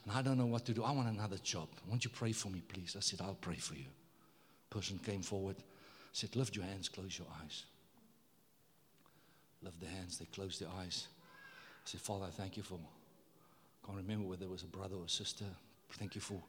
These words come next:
who they are. Thank you for the anointing. Thank you for how you have given them this job.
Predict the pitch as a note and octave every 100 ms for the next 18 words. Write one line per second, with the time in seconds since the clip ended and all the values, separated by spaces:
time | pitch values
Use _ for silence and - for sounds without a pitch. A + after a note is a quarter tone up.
0 | - - - A#2+ G2+ - A2 G#2+ G#2+ -
1 | - G2 G#2 G2 G2 F2+ G2+ G#2 G#2 G#2
2 | G2 - - - G#2+ G2+ G2 G#2+ G2+ -
3 | - - - G2+ G#2+ G#2 G2 F#2 - -
4 | - B2+ B2 A#2 G#2 A2+ G#2+ - G#2+